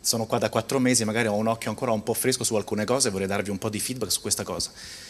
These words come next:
E poi semplicemente per rispondere a quello che Giampiero, Nicola e Stefano ci hanno detto all'inizio. Allora, il mio, il messaggio con cui vorrei cominciare è,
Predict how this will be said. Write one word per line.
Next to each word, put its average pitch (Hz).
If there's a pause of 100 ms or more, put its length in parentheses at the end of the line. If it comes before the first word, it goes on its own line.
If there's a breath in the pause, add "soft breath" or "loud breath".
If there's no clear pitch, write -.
(140 loud breath)
E 156
poi 165
semplicemente 135
per 110
rispondere 110
a -
quello 110
che 101
Giampiero, 113
Nicola 104
e 101
Stefano 113
ci 98
hanno 98
detto 98
all'inizio. 87 (1160 loud breath)
Allora, 135
il 143
mio, 185
il 156
messaggio 175
con 147
cui 143
vorrei 127
cominciare 117
è, 98